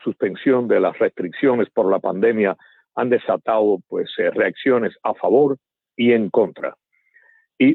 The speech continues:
un familiar de Luis Manuel Otero Alcántara habla de la salud del artista y opositor cubano en Cuba, pues la oposición se halla, eh, protestando precisamente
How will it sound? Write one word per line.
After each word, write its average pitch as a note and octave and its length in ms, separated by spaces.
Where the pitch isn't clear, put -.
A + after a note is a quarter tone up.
un D#3+ 100
familiar C#3+ 640
de G#2+ 200
Luis G#2 300
Manuel A#2 440
Otero A#2 360
Alcántara C3 720
habla B2 320
de G#2 160
la G2+ 200
salud A#2+ 260
del A2+ 180
artista B2 680
y A2+ 140
opositor B2+ 800
cubano B2 500
en G#2 220
Cuba, C#3 420
pues A2+ 340
la A2 180
oposición A2 800
se A#2 100
halla, A#2 420
eh, G2 120
protestando A#2 760
precisamente A#2+ 960